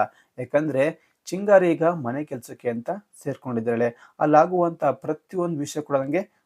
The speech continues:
ಗೊತ್ತಾಗುತ್ತೆ. ಆಗ ಇಡೀ ಮನೆ ಕಂಟ್ರೋಲ್ ನಾನ್ ಮಾಡ್ಬೋದು. ಮುಂಚೆ ಯಾವ ರೀತಿ ನಾನ್ ಹೇಳಿದ್ ಮಾತ್ ನಡೆಯೋದು ಅದೇ ರೀತಿ ಆಗ್ತಾ ಇರುತ್ತೆ ಅಂತ ಇಲ್ಲಿ ಕಾವೇರಿ ಜೈಲ್ನಲ್ಲಿ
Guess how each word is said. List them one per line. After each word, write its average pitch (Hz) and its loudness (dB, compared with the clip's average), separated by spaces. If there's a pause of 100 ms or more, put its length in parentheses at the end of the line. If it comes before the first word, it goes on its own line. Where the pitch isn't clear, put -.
(120)
ಗೊತ್ತಾಗುತ್ತೆ. 117 0
ಆಗ 135 0 (480)
ಇಡೀ 151 -2
ಮನೆ 143 -2
ಕಂಟ್ರೋಲ್ 135 -2 (120)
ನಾನ್ 131 0
ಮಾಡ್ಬೋದು. 117 -4 (360)
ಮುಂಚೆ 170 -4
ಯಾವ 131 6
ರೀತಿ 147 0 (240)
ನಾನ್ 123 -6
ಹೇಳಿದ್ 143 -2
ಮಾತ್ 123 -2
ನಡೆಯೋದು 135 -6
ಅದೇ 113 -6
ರೀತಿ 139 -8 (140)
ಆಗ್ತಾ 139 -2
ಇರುತ್ತೆ 127 -2
ಅಂತ 120 -2 (460)
ಇಲ್ಲಿ 202 -2 (220)
ಕಾವೇರಿ 160 2
ಜೈಲ್ನಲ್ಲಿ 147 -2